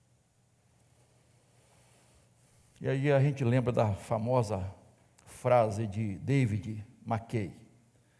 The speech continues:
"Nenhum sucesso na vida compensa o fracasso do lar." Quais são seus valores? O que mais é importante para você na vida?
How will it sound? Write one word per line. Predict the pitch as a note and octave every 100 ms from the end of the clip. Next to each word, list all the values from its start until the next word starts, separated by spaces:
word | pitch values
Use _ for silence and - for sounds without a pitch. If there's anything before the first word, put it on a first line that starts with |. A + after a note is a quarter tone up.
| _ _
"Nenhum | G#2+ A2+ C3 D#3
sucesso | - - - C3 C3 B2+
na | G#2+
vida | C3 A#3 C#4 C4+ - - - _ _ _ _ _ _ _ _ _ -
compensa | B2 A2 G#2+ G#2+ A#2+
o |
fracasso | - A2 - - F#2
do | G#2
lar." | D#2+ F#2 - _ _ _ _ _ _ _ _ _ _ _ _ _ _ _ _ _ _ - -
Quais | - D3
são | C#3+
seus | B2 A#2+ F#2+
valores? | G#2 G2+ G2+ F#2+ - - - - - _ _ _ _ _ _ _ _ _ _
O |
que | F#3+
mais | F3 C#3+
é | B2
importante | A2 A#2 - A2+ F2+
para | - G2+
você | G#2 G2+ G#2+
na | G#2 G2
vida? | F2 G2+ F2 -